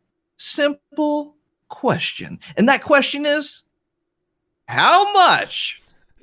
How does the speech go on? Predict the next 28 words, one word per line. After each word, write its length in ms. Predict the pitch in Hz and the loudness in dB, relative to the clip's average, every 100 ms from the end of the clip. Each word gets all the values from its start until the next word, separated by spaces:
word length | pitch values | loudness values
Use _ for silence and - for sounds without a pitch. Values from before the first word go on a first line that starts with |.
| 214 165 147 | -12 -10 -8
did 400 | 254 359 440 427 _ _ _ _ _ _ _ _ _ _ _ - | -4 -2 -2 -6 _ _ _ _ _ _ _ _ _ _ _ -14
Jordan 480 | 139 226 311 339 330 | -6 -2 0 -2 -4
Fringe 400 | 311 285 277 262 | -2 -2 -2 -8
spend 600 | - 330 381 453 - - _ _ _ _ _ _ _ _ - | -6 -2 -2 -2 -10 -20 _ _ _ _ _ _ _ _ -12
at 180 | 131 - | -10 -8
Pokemon 420 | 135 139 160 147 | -8 -6 -6 -6
Center 200 | 143 156 | -4 -4
dot 240 | 156 151 - | -2 -2 -2
com 260 | 175 165 | -4 -2
this 220 | 151 160 | -4 -6
week? 200 | 165 160 - | -4 -4 0
And 380 | 269 339 370 302 | 2 2 0 -4
Mister 260 | 311 311 | -6 -4
Jordan 320 | 254 269 269 262 | -6 -6 -6 -8
Fringe, 320 | 277 269 - | -8 -8 -10
how 260 | - 269 | -8 -4
much, 280 | 285 269 269 | -2 -2 -2
in 180 | 202 302 | -4 -6
fact, 380 | - 285 285 - - | -2 -2 -2 -10 -4
did 320 | 285 311 320 | -2 -2 -4
you 140 | 156 | -4
spend 460 | 147 - 117 90 - _ _ _ _ - | -6 -6 -6 -6 -12 _ _ _ _ -8
at 140 | 117 | -8
the 40 | 120 | -6
Pokemon 360 | 113 101 107 101 | -8 -8 -8 -10
Center 200 | 113 104 | -12 -14
this 220 | 120 - | -14 -16
week? 260 | 101 - | -18 -18